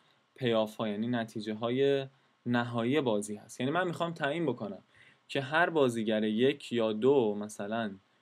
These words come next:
بازیگر یک، مطلوبیتی که به دست میاره از یک اکشن پروفایل، یعنی از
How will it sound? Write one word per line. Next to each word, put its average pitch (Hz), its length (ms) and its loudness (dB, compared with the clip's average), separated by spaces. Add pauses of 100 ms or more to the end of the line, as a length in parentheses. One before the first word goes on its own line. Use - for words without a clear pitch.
(120)
بازیگر 107 460 -2
یک، 117 600 -2 (320)
مطلوبیتی 135 960 2
که 104 200 -8
به 110 140 -2
دست 143 360 0
میاره 104 340 -6
از 113 240 -6
یک 135 220 0
اکشن 117 400 -4
پروفایل، 113 640 -2
یعنی 110 260 -4
از 107 340 -6